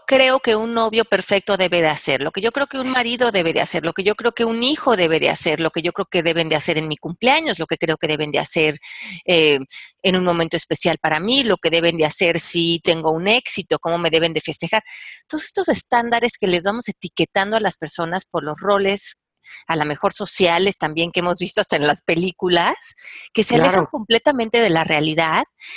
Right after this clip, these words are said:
Speaker 1: y que ponen a las personas que sí nos aman y que sí están con nosotros en estas, eh, como esferas tan frágiles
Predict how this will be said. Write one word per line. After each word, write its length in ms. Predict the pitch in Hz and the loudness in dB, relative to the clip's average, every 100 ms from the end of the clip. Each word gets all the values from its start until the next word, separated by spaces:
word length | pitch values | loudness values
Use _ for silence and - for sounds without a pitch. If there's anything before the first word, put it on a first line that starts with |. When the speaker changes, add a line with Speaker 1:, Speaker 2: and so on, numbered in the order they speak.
| - - | -18 -12
Speaker 1:
y 120 | - 233 | -6 -2
que 140 | 233 | -2
ponen 420 | - 320 370 415 | 2 0 2 2
a 60 | 330 | 2
las 200 | 190 170 | 2 0
personas 800 | - 175 208 190 185 185 - - _ _ _ | -2 -2 -2 0 0 0 -4 -8 _ _ _
que 120 | - | -2
sí 180 | 139 247 | 0 2
nos 240 | 294 330 202 | 2 2 2
aman 340 | 156 151 160 | 2 0 -2
y 40 | 143 | -4
que 120 | - | -4
sí 100 | 220 | -2
están 200 | - 240 | -4 -4
con 160 | 196 | -6
nosotros 760 | 156 151 147 - 143 147 - - - - - - - - _ _ _ | -8 -6 -6 -6 -6 -6 -8 -12 -16 -18 -18 -20 -20 -20 _ _ _
en 480 | 214 214 208 208 202 - | 0 2 2 -2 -4 0
estas, 600 | 240 - 330 311 - - | 0 2 2 2 -2 -2
eh, 440 | 214 190 175 160 160 226 | 2 4 2 -2 -8 -6
como 160 | 190 185 | 0 2
esferas 1080 | - - 240 247 208 160 262 403 - - _ _ _ _ _ _ _ | 2 2 4 4 4 2 0 -4 -8 -8 _ _ _ _ _ _ _
tan 220 | - 262 | 0 0
frágiles 1120 | 330 - 233 190 - 180 160 175 392 - - | 0 0 0 0 -2 2 2 2 -2 -6 -10